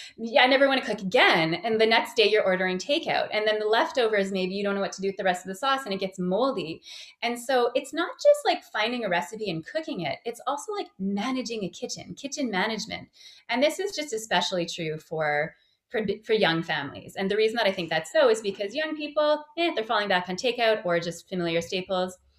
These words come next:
Maybe families with kids are more established in their habits once the kids get a little older, but especially for young families, they just are like, "We need to eat at home. It needs to be healthy. It needs to be quick. And, uh, like, I need ideas. I need to, to know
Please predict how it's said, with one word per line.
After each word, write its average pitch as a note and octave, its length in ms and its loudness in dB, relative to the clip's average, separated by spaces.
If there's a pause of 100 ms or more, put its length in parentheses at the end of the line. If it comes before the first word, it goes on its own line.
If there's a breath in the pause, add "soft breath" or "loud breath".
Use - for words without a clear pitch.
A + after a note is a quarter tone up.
(1000 soft breath)
Maybe C#4 280 2
families A#3 300 4
with A3 120 2
kids A3 300 4
are F3+ 180 6
more F#3+ 160 6
established F#3 720 0
in F#3+ 140 0
their F3+ 100 2
habits F3+ 380 0
once F3 180 -4
the F#3+ 80 -6
kids F3+ 240 -6
get F3 160 -4
a D#3+ 60 -2
little D#3 240 0
older, A#3 300 0
but G#3 200 0
especially E4+ 460 -6 (120)
for C#4 60 -2
young E3+ 340 0
families, A#3 720 -2 (140)
they B3+ 260 2
just D#4+ 440 0 (100)
are F#3+ 180 2
like, E3+ 300 0 (140)
"We D#3+ 160 -6
need A3 160 -2
to B3 100 -8
eat A3 140 -2
at F3 120 2
home. E3 300 -4
It D3 60 -12
needs G3 300 -4
to - 60 -8
be A3+ 100 -2
healthy. E3 340 -2 (100)
It D3+ 60 -6
needs A3+ 260 -4
to - 80 -10
be B3+ 140 -4
quick. E3+ 340 0 (320 loud breath)
And, D#3+ 340 0 (140)
uh, - 60 -10 (120)
like, F3 240 0
I F#3 120 2
need F3+ 160 0
ideas. C#3+ 480 -2
I E3 80 -6
need D#3+ 160 -6
to, D3+ 340 -2
to - 220 -14
know D3 280 -8